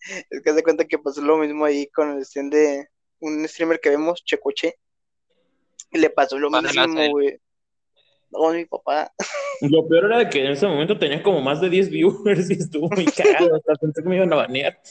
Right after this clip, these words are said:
Speaker 2: No, güey, el Checo, te-, eh, eh, ¿cuánta media tenía el Checo ahí, güey? Como unos cuarenta
Speaker 1: Como
Speaker 2: aproximadamente.
Speaker 1: tre-, sí, como treinta y cacho, más bien.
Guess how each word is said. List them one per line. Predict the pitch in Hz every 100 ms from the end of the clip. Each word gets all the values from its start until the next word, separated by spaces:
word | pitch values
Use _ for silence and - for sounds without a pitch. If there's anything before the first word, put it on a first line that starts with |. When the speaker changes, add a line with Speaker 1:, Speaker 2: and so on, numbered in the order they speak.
| - - 415 - _ _ 370 370 381 - - - 320
Speaker 2:
No, | 151 185
güey, | 196
el | 185
Checo, | 175 165 190
te-, | - -
eh, | 156 160 151
eh, | 147
¿cuánta | 190 226
media | 226 226 -
tenía | 190 170
el | 190
Checo | 196 -
ahí, | 170 156
güey? | 151
Como | 139 135
unos | 156 -
cuarenta | 147 117 135 160 180
Speaker 1:
Como | 156
Speaker 2:
aproximadamente. | 151 147 123 143 160 175
Speaker 1:
tre-, | _
sí, | - - 147 151 156 -
como | 151 147
treinta | 143 147 135
y | 139
cacho, | 143 151 160 143
más | 139 143
bien. | 143